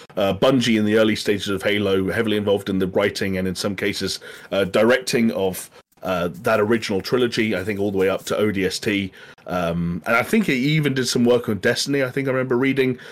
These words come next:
Uh, but yes, he was kind of back and forth. He spent some time, uh, at a, in Xbox Game Studios publishing department, um, and then also at three four three, uh, to be head of creative, uh,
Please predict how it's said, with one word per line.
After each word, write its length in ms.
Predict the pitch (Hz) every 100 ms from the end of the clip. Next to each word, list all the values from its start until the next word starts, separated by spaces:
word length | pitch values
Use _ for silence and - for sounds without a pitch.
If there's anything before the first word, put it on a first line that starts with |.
| - -
Uh, 160 | 117 113
but 140 | 117
yes, 240 | 131 120
he 80 | 123
was 180 | 120 117
kind 180 | - 120
of 100 | 110
back 180 | 117 -
and 160 | 113
forth. 320 | - 113 107 - - -
He 80 | 113
spent 340 | 104 120 117
some 200 | - 98
time, 480 | 95 110 101 98 98 -
uh, 180 | 101 -
at 100 | 104
a, 180 | 107 -
in 320 | 101 95 98
Xbox 420 | - 110 95 95 -
Game 160 | 104
Studios 340 | - 107 92 90
publishing 400 | 135 135 120 110
department, 640 | - 113 98 104 101 - - - -
um, 360 | 98 95 90 78
and 120 | 104
then 160 | 98 95
also 320 | 110 104 104
at 60 | 87
three 180 | 107
four 160 | 107 101
three, 400 | - 107 98 92 - - -
uh, 340 | 92 87 87 80
to 100 | 117
be 300 | 101 101 95 - -
head 100 | 139
of 160 | 135 -
creative, 800 | - 131 131 175 160 85 80 - -
uh, 280 | 92 90